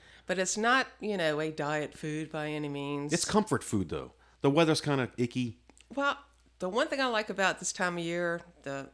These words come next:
Speaker 1: fall coming in and
Speaker 2: Mm-hmm.
Speaker 1: being a little chilly, is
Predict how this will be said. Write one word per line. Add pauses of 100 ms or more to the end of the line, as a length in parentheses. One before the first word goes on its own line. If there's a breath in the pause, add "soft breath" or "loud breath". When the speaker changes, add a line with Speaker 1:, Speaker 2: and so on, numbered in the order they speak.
(380)
Speaker 1:
fall
coming
in
and
Speaker 2:
Mm-hmm.
Speaker 1:
being
a
little
chilly,
is